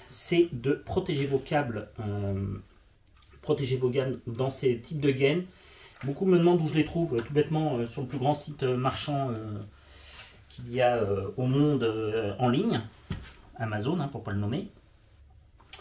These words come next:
Et donc, on va choper le connecteur, le, enfin, le cache connecteur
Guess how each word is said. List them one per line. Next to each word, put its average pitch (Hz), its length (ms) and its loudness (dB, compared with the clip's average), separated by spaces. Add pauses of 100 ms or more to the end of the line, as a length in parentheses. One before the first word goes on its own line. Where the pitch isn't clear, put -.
(640)
Et 196 100 12
donc, 196 340 8 (260)
on 160 100 4
va 151 180 6
choper - 640 0 (1900)
le - 520 2
connecteur, 160 480 -2 (160)
le, 110 240 -2
enfin, - 160 -6
le 127 120 2
cache - 460 -2
connecteur 143 560 -2